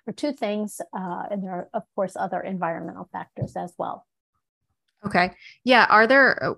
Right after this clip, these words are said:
Speaker 2: and if you wanna speak about some other causes of early menopause, do you have any other things you can provide there?
Speaker 1: Well, you know, early menopause means menopause before the age of forty-five, which
Speaker 2: Okay.
Speaker 1: should be distinguished from what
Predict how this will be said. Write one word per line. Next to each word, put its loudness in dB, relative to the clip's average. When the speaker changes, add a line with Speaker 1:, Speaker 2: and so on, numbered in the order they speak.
Speaker 2:
and 6
if 2
you 0
wanna 2
speak -4
about 2
some -4
other 0
causes -4
of -8
early -2
menopause, 2
do -2
you 0
have -2
any -2
other -2
things -2
you -2
can -6
provide 0
there? -4
Speaker 1:
Well, 2
you 2
know, 2
early 0
menopause -2
means -6
menopause -2
before -2
the -4
age -6
of -12
forty-five, -2
which 4
Speaker 2:
Okay. -4
Speaker 1:
should -2
be 2
distinguished -2
from -4
what -2